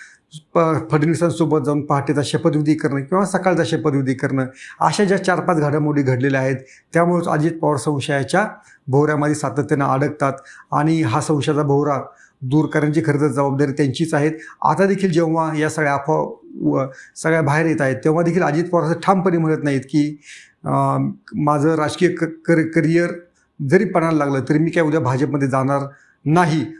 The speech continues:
असं ते काही ठामपणाने सांगत नाही. आणि त्यामुळं अजित पवार यांच्याबद्दल असं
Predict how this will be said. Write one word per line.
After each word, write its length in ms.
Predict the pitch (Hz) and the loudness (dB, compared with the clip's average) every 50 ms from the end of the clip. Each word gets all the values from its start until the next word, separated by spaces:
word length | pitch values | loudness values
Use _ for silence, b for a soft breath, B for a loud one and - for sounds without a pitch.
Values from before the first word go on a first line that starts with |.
| B B _ | B B _
असं 180 | 151 135 131 151 | -4 0 0 0
ते 140 | 147 156 | 0 0
काही 120 | 131 143 135 | 0 -2 -2
ठामपणाने 560 | - - 147 151 143 135 151 147 143 143 143 | -2 0 0 0 0 0 0 0 0 -2 -4
सांगत 400 | 135 - 151 147 147 156 151 156 | -4 -4 -4 0 0 0 0 0
नाही. 180 | 147 135 139 139 - B B B B B | -2 -2 -2 -2 -6 B B B B B
आणि 100 | 143 117 - | -10 -6 0
त्यामुळं 420 | - 180 175 165 151 147 147 147 147 B B B B _ | 0 2 2 2 2 0 -2 -2 -6 B B B B _
अजित 220 | 147 143 147 156 160 - | 0 2 2 0 0 0
पवार 160 | - 135 131 | -2 0 0
यांच्याबद्दल 560 | 131 131 117 - 143 131 135 135 120 131 127 127 b b b b b b _ | 0 0 -2 -2 -2 -2 -2 0 0 -2 -2 -4 b b b b b b _
असं 280 | 151 143 - - 175 | -2 -2 0 0 0